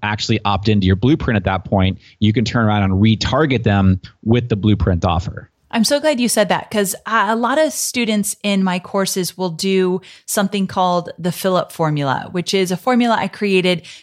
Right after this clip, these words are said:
Speaker 2: to help them start growing their email list before they're ready to do their webinars. And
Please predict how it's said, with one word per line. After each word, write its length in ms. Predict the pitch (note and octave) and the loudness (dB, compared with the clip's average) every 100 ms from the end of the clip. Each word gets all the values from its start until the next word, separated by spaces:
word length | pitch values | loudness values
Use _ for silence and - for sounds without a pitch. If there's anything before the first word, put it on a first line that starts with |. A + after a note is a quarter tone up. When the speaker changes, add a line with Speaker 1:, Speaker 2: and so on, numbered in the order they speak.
| - | -10
Speaker 2:
to 80 | B3+ | -2
help 200 | D4+ D4+ | -2 0
them 140 | B3 | 0
start 240 | A#3+ A#3 | 0 -2
growing 240 | A3+ G#3 G3+ | 0 0 2
their 140 | F#3 - | 0 0
email 300 | G3 F#3+ F3+ | 0 0 2
list 340 | F3 E3+ - | 0 0 -4
before 260 | F3 F3+ F3 | -4 -2 0
they're 140 | E3+ | 0
ready 240 | E3 E3 E3 | 0 -2 -4
to 120 | D#3+ | -4
do 180 | E3+ D#3+ | -4 -2
their 160 | D#3 | -2
webinars. 680 | D3+ E3 D#3+ C#3+ - - - - - - - | 0 0 0 -2 -4 -8 -10 -14 -20 -20 -6
And 560 | A3 G#3+ G#3 G3+ G3+ | 0 2 4 2 2